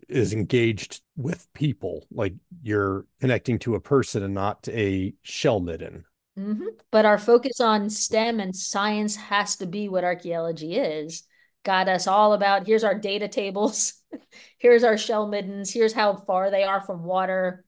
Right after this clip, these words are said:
Speaker 2: here's, you know, the density of them. I'm a faunal analyst, I do zooarchaeology, and so much of the zooarchaeology is so boring because it's just, this is the count and weight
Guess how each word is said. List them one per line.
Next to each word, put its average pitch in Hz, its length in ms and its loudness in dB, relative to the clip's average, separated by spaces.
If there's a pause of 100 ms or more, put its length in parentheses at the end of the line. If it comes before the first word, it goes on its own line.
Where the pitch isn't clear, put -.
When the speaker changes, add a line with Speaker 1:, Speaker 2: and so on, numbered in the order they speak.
(140)
Speaker 2:
here's, 196 320 -4
you 196 80 -2
know, 170 140 -2 (240)
the 185 100 0
density 214 640 2
of 196 320 0
them. 202 520 -6 (340)
I'm 185 120 -4
a 185 60 -2
faunal 196 420 0
analyst, 202 440 0
I 175 100 0
do 180 320 -6
zooarchaeology, 180 1200 -2
and 175 360 -6
so 202 300 -4
much 190 400 -6
of 180 380 -4
the 180 240 -2
zooarchaeology 170 920 -4
is 175 220 -6
so 185 340 0
boring 202 540 -4 (340)
because 214 300 0
it's 190 120 -8
just, 196 300 0
this 226 200 4
is 269 120 -6
the 220 120 -4
count 220 440 -6
and 185 160 -4
weight 175 300 -4